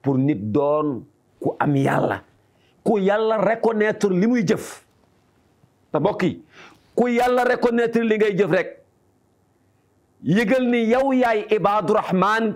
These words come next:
bi Yàlla tudd ci Alxuraan. Moo tax Cheikhul Xaaji Malik mi Yàlla reconnaître woon ay jëfam, ndax niñ ko gisoon mu koy doxalee. Maam Serigne Touba mi Yàlla reconnaître woon ay jëfam, ndax niñ ko gisee mu ko doon doxalee.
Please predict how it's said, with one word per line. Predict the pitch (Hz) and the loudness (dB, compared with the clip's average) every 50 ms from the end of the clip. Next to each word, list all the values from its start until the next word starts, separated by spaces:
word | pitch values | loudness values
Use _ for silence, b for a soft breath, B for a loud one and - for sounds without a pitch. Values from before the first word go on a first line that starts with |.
| - | 0
bi | 170 196 196 | 0 2 2
Yàlla | 185 185 185 175 | 2 0 0 0
tudd | 175 175 165 | -2 -2 0
ci | - 175 | 0 0
Alxuraan. | 156 135 120 139 - 113 110 90 78 - _ _ _ _ _ _ _ _ _ _ _ _ _ _ _ _ _ _ _ b b b - | 0 0 0 0 0 0 -2 -2 -6 -14 _ _ _ _ _ _ _ _ _ _ _ _ _ _ _ _ _ _ _ b b b -2
Moo | 139 170 | -2 0
tax | 170 226 196 - - | 0 0 -2 0 0
Cheikhul | 254 277 262 277 269 247 | 0 0 2 0 0 -2
Xaaji | - - 233 233 226 190 240 220 | 0 0 0 0 0 0 0 2
Malik | 220 226 226 220 214 180 | 2 0 0 0 0 0
mi | 220 247 269 | 2 2 2
Yàlla | 269 247 233 220 214 | 2 2 2 2 0
reconnaître | 208 208 214 214 196 202 196 190 190 180 | 0 0 -2 -2 0 0 0 0 0 0
woon | 180 185 175 | 0 0 0
ay | 170 180 165 | 0 0 0
jëfam, | 135 185 - 165 135 87 - - _ _ _ _ _ _ - | 0 0 0 0 -2 -4 -6 -12 _ _ _ _ _ _ -2
ndax | 147 165 - 143 | -2 -2 0 0
niñ | 160 165 | 0 0
ko | - 175 165 | 0 0 -2
gisoon | 123 131 120 165 147 | -2 -2 0 0 0
mu | 143 135 | 0 0
koy | 139 135 127 | 0 0 0
doxalee. | - 143 143 135 135 101 82 - _ B B B B B B B B B | 0 0 0 0 -2 -2 -6 -8 _ B B B B B B B B B
Maam | 160 202 233 233 | -2 0 0 0
Serigne | 185 - 240 254 247 - | 0 0 0 0 0 0
Touba | 226 226 247 233 226 | 0 0 0 0 0
mi | 247 269 277 269 | 0 0 2 2
Yàlla | 240 233 233 | 2 0 0
reconnaître | 226 226 226 226 214 214 208 208 - | 0 0 0 0 0 0 -2 0 0
woon | 208 208 190 190 | -2 0 0 0
ay | 190 190 139 | 0 0 0
jëfam, | 220 160 175 165 156 - | 0 0 0 -2 -2 -2
ndax | - 170 165 | -2 0 0
niñ | 170 175 | 0 0
ko | 160 175 175 | 0 0 -2
gisee | 139 123 160 170 | 0 0 0 0
mu | 151 | 2
ko | - 156 151 | 2 2 0
doon | 151 143 120 | 0 0 0
doxalee. | - - 190 170 143 104 - - | 0 2 2 0 0 -2 -4 -6